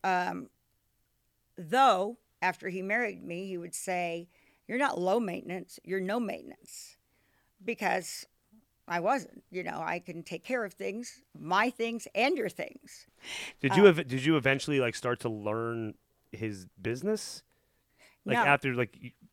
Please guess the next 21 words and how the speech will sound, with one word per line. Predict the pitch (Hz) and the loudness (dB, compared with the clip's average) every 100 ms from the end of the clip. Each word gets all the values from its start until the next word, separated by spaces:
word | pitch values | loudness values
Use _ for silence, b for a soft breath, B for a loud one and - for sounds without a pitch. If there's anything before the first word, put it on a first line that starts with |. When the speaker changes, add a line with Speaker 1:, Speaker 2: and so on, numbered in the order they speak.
| - | -4
Speaker 2:
after | 131 127 | -2 -2
he | 131 131 127 | -6 -8 -6
proposed | 117 - 160 147 | -6 4 6 6
eight | 151 | 4
weeks, | 139 135 - | 2 0 -2
you | 117 | -2
said | 131 110 | -2 0
yes? | 98 - - - | -4 -6 -12 -10
Speaker 1:
Yes, | - 196 156 | -2 -2 0
and | 220 | 0
then | 240 | 0
Speaker 2:
Okay. | 254 | 0
Speaker 1:
we | |
got | 233 220 - | 2 0 0
married | 208 196 196 - | -2 -2 -2 -4
eight | 185 | -6
weeks | 175 - | -6 -6
later. | 175 165 156 | -4 -4 -8
So | 214 | -8
we | 214 | -6
m-, | 240 | -6